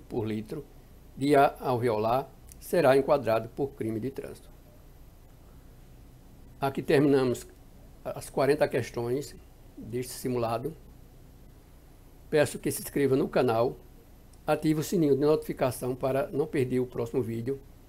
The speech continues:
E clicando em gostei, você vai ajudar o canal a, e a você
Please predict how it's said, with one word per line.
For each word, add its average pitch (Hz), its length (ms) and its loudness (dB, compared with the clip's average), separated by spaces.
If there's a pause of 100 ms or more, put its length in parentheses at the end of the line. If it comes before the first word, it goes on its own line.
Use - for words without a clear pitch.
(1120)
E 156 80 0
clicando 180 400 4
em 147 80 6
gostei, 143 440 2
você 147 340 0
vai 156 160 4
ajudar 139 360 2
o 127 60 2
canal 127 460 2
a, - 100 -2 (540)
e 170 140 2
a 180 80 6
você 143 520 0